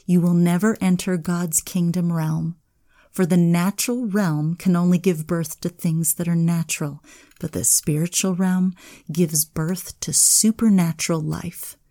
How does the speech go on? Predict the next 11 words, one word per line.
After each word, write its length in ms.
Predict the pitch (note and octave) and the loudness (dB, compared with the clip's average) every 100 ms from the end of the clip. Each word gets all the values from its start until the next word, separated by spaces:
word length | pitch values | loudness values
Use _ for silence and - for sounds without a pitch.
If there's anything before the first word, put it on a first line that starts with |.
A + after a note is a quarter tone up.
| _ _ _ _ _ E3+ | _ _ _ _ _ -6
John 340 | D3 E3+ E3+ F3 | -2 0 2 0
three, 440 | - E3+ E3+ E3+ | 0 -4 -2 -4
verses 400 | D#3 D#3+ F3 - | -4 -4 -4 -6
five 240 | D#3 E3 | -6 -8
through 180 | - E3+ | -6 -6
six, 420 | - - D3+ - | -2 -4 -4 -6
the 80 | - | -8
Passion 480 | - D#3 D3+ - D3+ | -8 -8 -6 -6 -8
Translation. 840 | - - D#3 - - - F3 F#3 _ _ _ _ _ _ | -8 -6 -4 -6 -8 -12 -10 -12 _ _ _ _ _ _
Let's 200 | A3 - | -6 -4
pray. 440 | - - F3+ F3+ | -6 -4 -4 -4